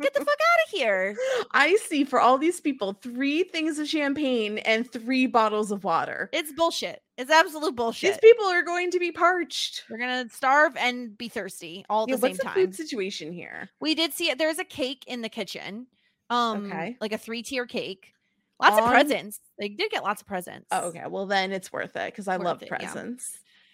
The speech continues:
Speaker 1: Um, and so Corey picks up the phone and he says, "No, uh, he, it's the guy from the wedding place." And he's like, "No, we haven't gotten back to you yet. No, I don't think July is gonna work. We're gonna still think about it." 'Cause he's looking at Topanga,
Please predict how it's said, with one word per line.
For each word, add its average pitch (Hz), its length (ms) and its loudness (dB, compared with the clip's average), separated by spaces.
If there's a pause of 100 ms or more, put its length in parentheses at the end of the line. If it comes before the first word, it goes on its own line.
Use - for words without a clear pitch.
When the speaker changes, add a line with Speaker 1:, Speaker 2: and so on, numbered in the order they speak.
(240)
Speaker 1:
Um, 220 460 2
and 269 160 -2
so 285 120 2
Corey 302 240 -2
picks 359 220 -6
up 302 100 -6
the 277 80 -8
phone 220 280 0
and 214 80 -6
he 220 120 -6
says, 208 200 -8
"No, 277 360 2
uh, 202 200 2
he, 233 320 -2
it's - 120 -4
the - 100 -4
guy 214 240 6
from 240 180 -10
the 240 100 0
wedding 190 300 0
place." 185 380 -8
And 208 100 -10
he's 185 160 -8
like, 208 100 -10
"No, 262 160 0
we 254 100 -2
haven't 240 200 -2
gotten 220 220 0
back 202 220 2
to 208 80 -12
you 208 80 -8
yet. 196 280 0
No, 220 240 -2
I 214 80 2
don't 226 200 -2
think 208 200 -6
July 175 360 0
is 175 120 -6
gonna 170 180 -10
work. 165 340 -6
We're 190 140 -6
gonna 196 160 -8
still 185 180 -6
think 175 260 -12
about 160 320 -2
it." 160 140 -6
'Cause 208 120 -8
he's 226 160 -10
looking 226 300 -8
at 214 80 -6
Topanga, 185 520 -4